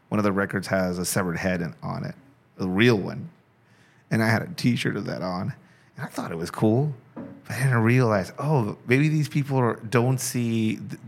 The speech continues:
maybe these people didn't grow up, uh, going on rotten dot com or watching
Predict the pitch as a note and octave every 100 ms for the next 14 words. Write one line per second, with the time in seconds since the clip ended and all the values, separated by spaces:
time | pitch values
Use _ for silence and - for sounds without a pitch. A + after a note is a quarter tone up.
0 | - - A2 A#2 A#2 A2 A#2+ A2 G#2+ G#2+
1 | G#2 G2+ F#2+ - G#2+ F#2+ F2+ G2 G2 F#2
2 | F#2 F2+ F2+ F2+ F#2+ F#2 D#2+ E2 F#2+ F2
3 | E2+ E2+ D#2+ G2+ F2+ D#2+